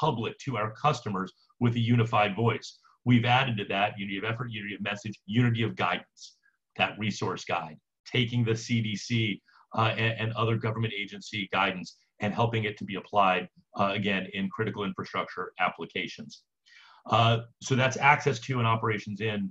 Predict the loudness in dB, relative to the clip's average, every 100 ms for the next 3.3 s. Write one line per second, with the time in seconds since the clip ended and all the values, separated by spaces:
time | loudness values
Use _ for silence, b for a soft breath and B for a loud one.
0 | -4 -4 -2 -4 -6 -6 -6 -8 -12 -6
1 | -4 -4 -4 -6 -6 -8 -8 -8 -8 -6
2 | -6 -6 -10 -4 -4 -4 -6 -6 -2 0
3 | -2 -10 -20